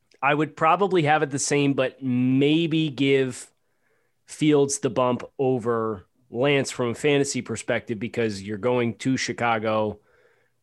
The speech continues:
which you still have to deal with Green Bay, and say what you will about the Aaron Rodgers situation, but, like,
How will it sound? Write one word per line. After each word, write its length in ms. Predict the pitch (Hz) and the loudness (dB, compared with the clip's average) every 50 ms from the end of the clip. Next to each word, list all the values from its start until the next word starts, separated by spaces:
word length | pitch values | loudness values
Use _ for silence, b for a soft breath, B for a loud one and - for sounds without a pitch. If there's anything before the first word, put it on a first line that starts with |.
| _ _ | _ _
which 320 | 117 117 117 113 - - | -2 -2 -2 -2 -2 -4
you 100 | 117 113 | -6 -6
still 240 | - - - 123 120 | -6 -4 -2 0 0
have 200 | 117 120 117 - | 2 0 0 -2
to 80 | - 117 | -4 -4
deal 160 | 117 127 123 | 0 0 0
with 160 | 120 120 117 | 0 0 -2
Green 260 | - 127 127 123 123 120 | -2 0 0 2 2 2
Bay, 360 | 120 117 113 113 117 113 110 | 2 2 2 2 2 0 0
and 120 | 104 101 | -2 -2
say 160 | - - 113 | -2 -2 -2
what 220 | 113 113 113 - - | -2 -2 -2 -2 -4
you 80 | 123 | -2
will 160 | 120 117 117 113 | 0 0 0 2
about 220 | 104 120 117 - | 2 0 0 0
the 80 | - 120 | 0 0
Aaron 160 | 120 120 120 | 0 2 2
Rodgers 340 | 117 113 113 113 104 113 104 | 2 2 0 0 0 -2 -2
situation, 680 | - 123 110 - - 113 113 110 110 - - 117 113 113 | -2 -4 -4 -4 -2 -2 0 0 0 0 0 0 0 0
but, 140 | 107 110 104 92 | 0 0 -2 -2
like, 340 | 104 101 98 92 - b | -2 -4 -4 -6 -8 b